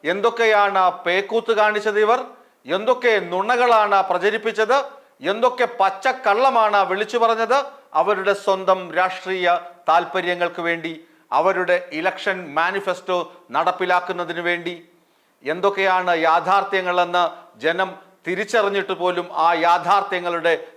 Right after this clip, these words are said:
കണ്ണ് കെട്ടിവെച്ചിട്ട് അവർ എത്രയെത്ര രാഷ്ട്രീയ നേതാക്കളെ കബളിപ്പിച്ചു, അവർ ആരുടെയൊക്കെ കുഴലൂത്ത് നടത്തി, മുഖ്യമന്ത്രി പിണറായി വിജയനെ അവർ ആരൊക്കെ കൊണ്ടാണ് തെറി വിളിപ്പിച്ചത്,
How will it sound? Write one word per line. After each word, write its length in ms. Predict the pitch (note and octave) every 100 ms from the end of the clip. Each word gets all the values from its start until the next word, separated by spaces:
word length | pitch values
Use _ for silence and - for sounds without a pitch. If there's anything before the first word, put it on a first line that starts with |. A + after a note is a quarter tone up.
| -
കണ്ണ് 280 | E3 G3 A3+
കെട്ടിവെച്ചിട്ട് 840 | F#3+ F#3 F#3 F3 E3+ F3+ G3 B3+ C#4 - - -
അവർ 300 | D#3+ F3+ F3+ E3+
എത്രയെത്ര 560 | E3 - G#3 F3+ F3+
രാഷ്ട്രീയ 560 | E3+ E3+ F3+ - G#3 G#3
നേതാക്കളെ 640 | F3 F3 F#3 F#3+ F3+ F3 E3+
കബളിപ്പിച്ചു, 560 | E3+ F#3 F#3 F#3+ A#3 B3+ - _ _ _ -
അവർ 240 | D3 F3 F3+
ആരുടെയൊക്കെ 680 | F#3 A#3 B3 A#3+ G#3+ G3+
കുഴലൂത്ത് 560 | - F3+ G3+ A3 A3 G3+
നടത്തി, 540 | G3 G3 A#3+ C4 C4 _ _ -
മുഖ്യമന്ത്രി 480 | F#3+ A3 A#3 G#3+ G3+
പിണറായി 480 | G3+ G3 A3 A#3+ A#3+
വിജയനെ 380 | A3 G#3+ G3+
അവർ 340 | G3 F#3 F#3 F3+ - -
ആരൊക്കെ 600 | D#3 F3 A3+ C4+ B3+ A#3+
കൊണ്ടാണ് 560 | A3+ G#3 G3+ G3 F#3+ F3+ -
തെറി 160 | F3+ G3
വിളിപ്പിച്ചത്, 680 | G3+ G3+ G3+ G#3+ A3 C#4